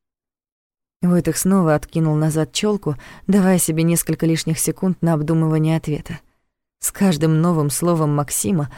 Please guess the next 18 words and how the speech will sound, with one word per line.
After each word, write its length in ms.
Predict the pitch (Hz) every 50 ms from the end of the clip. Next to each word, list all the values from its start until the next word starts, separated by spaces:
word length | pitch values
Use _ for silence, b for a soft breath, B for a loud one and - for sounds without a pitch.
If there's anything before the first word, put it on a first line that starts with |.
| B B B B B B
он 160 | 262 254 240
убеждался 640 | 220 196 202 196 185 180 214 208 190 175 - 170
в 80 | - -
том, 320 | - - - 226 208 180
что 240 | - - - - 180
причиной 520 | 147 - 170 160 - - - 170 160 156 151
отказа 360 | 139 - - 165 156 147 151
Саши 400 | - - 180 170 160 - - 151
от 80 | 147
дальнейших 520 | 143 156 156 160 170 170 160 - 147 - -
расследований 760 | 151 147 - - 185 208 202 185 147 147 147 147 143 - b b b b b b b b _ _ -
стал 440 | - - - - 202 190 180 180 -
он 200 | - 190 185 180
сам, 440 | - - - - 196 160 143 143 143 - _ _ _ _ _ _ _ _ _ _
а 100 | - 196
точнее 560 | - 160 156 - - 170 165 165 156 156 156
его 180 | 156 156 156 156
поведение 760 | 135 160 147 147 151 143 160 202 202 165 147 143 143 139 B